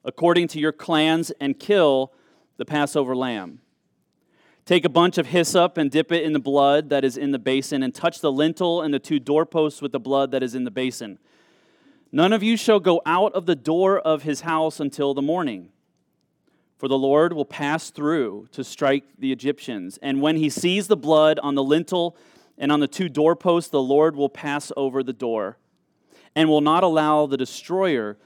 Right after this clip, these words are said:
to enter your houses to strike you. You shall observe this rite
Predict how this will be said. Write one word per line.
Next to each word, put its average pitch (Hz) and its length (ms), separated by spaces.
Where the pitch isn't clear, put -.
to - 160
enter 151 260
your 147 160
houses 127 480
to 131 140
strike 117 440
you. 127 460
You 139 100
shall 151 220
observe 151 420
this 147 220
rite 143 320